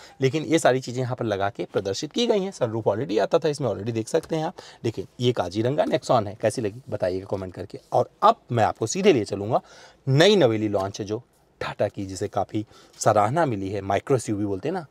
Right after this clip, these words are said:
वो है पंच। तो चलते हैं पंच में और दिखाते हैं वहाँ पर क्या-क्या काजीरंगा आपको दिखने वाला है। ये है टाटा पंच, लेकिन पंच के आगे जुड़ गया है काजीरंगा एडिशन।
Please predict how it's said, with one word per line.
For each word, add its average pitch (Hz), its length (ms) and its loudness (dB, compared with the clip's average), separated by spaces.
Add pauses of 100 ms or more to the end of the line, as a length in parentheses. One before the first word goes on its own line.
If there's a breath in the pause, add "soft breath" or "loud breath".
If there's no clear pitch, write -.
(160)
वो 98 80 -4
है 117 180 -8 (140)
पंच। - 420 -8
तो - 60 -16
चलते 98 280 -8
हैं 95 120 -14
पंच 107 240 -4
में 143 80 -4
और 104 100 -2
दिखाते 104 340 -8
हैं 113 80 -6
वहाँ 101 140 -8
पर 127 140 -8 (380 loud breath)
क्या-क्या 135 240 -2
काजीरंगा 95 500 -2
आपको 87 260 -6 (140)
दिखने 98 280 -12
वाला 82 200 -10
है। - 220 -16
ये 120 220 6
है 190 200 6
टाटा 165 400 4
पंच, - 560 0 (100)
लेकिन 127 200 0
पंच 190 260 2
के 175 140 0
आगे 123 220 2
जुड़ 156 160 2
गया 139 180 -2
है 143 140 -8
काजीरंगा 135 560 -4
एडिशन। 170 440 0